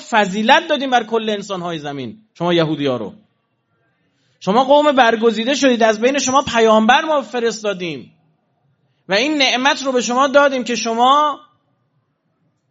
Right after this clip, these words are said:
نیروهای ویژه و کماندوهای من خدا رو زمین باشید، مأموریت منو پیش ببرید. این رسالت بر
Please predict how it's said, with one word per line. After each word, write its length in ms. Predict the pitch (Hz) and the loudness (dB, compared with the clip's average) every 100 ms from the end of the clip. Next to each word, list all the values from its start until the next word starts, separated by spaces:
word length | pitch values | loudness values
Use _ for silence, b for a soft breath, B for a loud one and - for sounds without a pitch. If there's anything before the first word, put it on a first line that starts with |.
| _ | _
نیروهای 500 | 180 220 233 226 269 | -4 0 2 2 2
ویژه 300 | 285 247 226 | 0 -4 -2
و 80 | 285 | -2
کماندوهای 580 | 294 247 240 233 240 269 | -2 0 0 0 0 0
من 200 | 285 294 | 0 -2
خدا 220 | 285 262 | -2 0
رو 100 | 277 | 0
زمین 320 | 269 262 269 | 0 0 0
باشید، 380 | 240 185 135 117 - | 0 -4 -8 -16 -4
مأموریت 640 | 196 208 226 240 262 285 | -2 0 0 2 2 2
منو 220 | 285 277 | 0 -2
پیش 260 | 269 294 - | -2 -4 -4
ببرید. 300 | 208 170 156 | -4 -4 -4
این 100 | 240 | 0
رسالت 720 | 254 240 - 226 226 262 294 | 2 2 4 4 4 2 0
بر 240 | 226 233 | 0 0